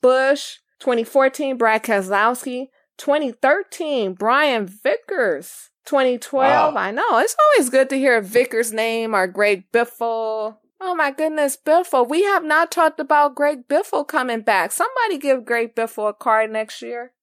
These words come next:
Speaker 2: Please.
Speaker 1: I'm gonna be upset if Greg Biffle doesn't come back. And you know what? Oh my God, we didn't even talk about Carl Edwards in the
Speaker 2: Edwards.
Speaker 1: rumor mill.
Speaker 2: We did talk about it a little bit on the last podcast,
Speaker 1: Yeah,
Speaker 2: so
Speaker 1: but we just did a
Speaker 2: technically we kinda did.
Speaker 1: whole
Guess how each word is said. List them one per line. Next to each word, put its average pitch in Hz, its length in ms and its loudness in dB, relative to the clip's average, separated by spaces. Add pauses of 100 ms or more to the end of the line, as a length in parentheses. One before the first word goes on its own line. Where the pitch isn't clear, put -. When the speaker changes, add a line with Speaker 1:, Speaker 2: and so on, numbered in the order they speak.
Speaker 2:
Please. - 240 -4
Speaker 1:
I'm 427 100 -6
gonna 339 120 0
be 262 160 -2
upset 220 380 2
if 185 120 -2
Greg 185 280 -2
Biffle 202 280 -2
doesn't 175 280 -8
come 208 160 -12
back. 180 160 -4 (100)
And 330 100 0
you 466 60 4
know 605 440 2
what? - 100 0
Oh - 40 -2
my 480 280 0
God, 285 100 0
we 508 100 2 (140)
didn't 415 120 -4
even 277 60 -2
talk 302 280 -2
about 269 420 -2
Carl 311 460 0 (120)
Edwards 269 520 -2 (160)
in 262 160 0
the 269 60 2
Speaker 2:
Edwards. 277 400 0
Speaker 1:
rumor 285 60 2
mill. 220 460 0 (220)
Speaker 2:
We 151 100 -2
did 175 240 0
talk 147 220 0
about 123 240 0
it 120 80 -4
a 120 80 -4
little 127 240 -4
bit 117 160 -2
on 107 100 -4
the 107 80 -6
last 104 300 -4
podcast, 87 560 -6
Speaker 1:
Yeah, 622 140 2
Speaker 2:
so - 60 -4
Speaker 1:
but 311 140 0
we 427 140 2
just 523 180 2
did 440 80 2
a 311 40 2
Speaker 2:
technically 330 200 2
we 339 60 4
kinda 359 300 4
did. 359 100 0
Speaker 1:
whole 311 320 -10